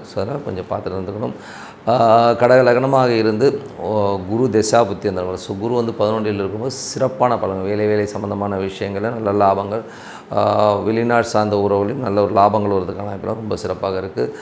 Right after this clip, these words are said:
ஆ, கடக லக்னமாக இருந்து சனி தசாபுத்தி அந்த கணவன் மனைவிக்கு நல்ல சின்னதா ஒரு ஈகோ கிளாஷஸ்ல வந்து போறதுக்கான வாய்ப்புகள். But இருந்தாலும் எல்லாமே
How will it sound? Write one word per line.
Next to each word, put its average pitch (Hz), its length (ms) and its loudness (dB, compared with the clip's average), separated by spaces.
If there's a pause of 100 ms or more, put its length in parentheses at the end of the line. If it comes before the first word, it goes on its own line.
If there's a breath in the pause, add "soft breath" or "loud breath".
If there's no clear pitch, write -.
(340 loud breath)
ஆ, 107 160 6
கடக 113 300 4
லக்னமாக 123 500 4
இருந்து 110 240 2
சனி 120 300 0
தசாபுத்தி 113 540 2
அந்த 117 120 0
கணவன் 135 400 0
மனைவிக்கு 117 360 -2
நல்ல 113 100 0
சின்னதா 113 420 0
ஒரு 107 180 4
ஈகோ 107 160 0
கிளாஷஸ்ல 101 500 -2
வந்து 101 220 -2
போறதுக்கான 95 460 0
வாய்ப்புகள். 95 420 -2
But 92 40 -2
இருந்தாலும் 104 280 -2
எல்லாமே 104 240 -2